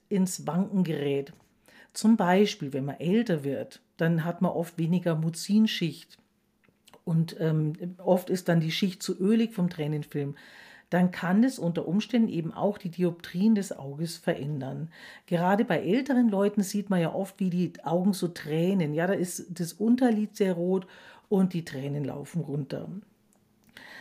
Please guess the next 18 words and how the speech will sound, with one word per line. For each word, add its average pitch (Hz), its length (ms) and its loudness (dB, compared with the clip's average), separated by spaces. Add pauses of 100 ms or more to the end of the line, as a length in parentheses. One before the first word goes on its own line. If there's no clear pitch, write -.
(200)
Jetzt 233 380 2
trifft 254 280 4
das 180 220 -2
Licht 247 320 -2
auf 190 200 0
die 202 180 0
Hornhaut. 143 640 -4
Die 175 100 -2
Hornhaut, 214 640 0
haltet 165 320 0
euch 190 200 -6
fest, 214 480 -2 (280)
hat 254 380 0
im 175 100 4
Normalauge 156 1040 0 (500)
dreiundvierzig 214 1400 0
Dioptrien 165 760 -2
plus 240 580 -2